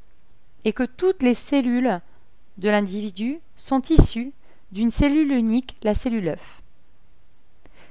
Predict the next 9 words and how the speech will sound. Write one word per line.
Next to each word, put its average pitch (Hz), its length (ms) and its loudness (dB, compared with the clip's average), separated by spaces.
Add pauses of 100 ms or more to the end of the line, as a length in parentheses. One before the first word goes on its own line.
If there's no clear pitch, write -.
(100)
Cette - 320 4
cellule 196 340 2
œuf 247 360 0 (240)
est 226 100 8
formée 269 560 6
lors 208 180 2
de 190 80 -2
la 185 140 2
fécondation 240 920 0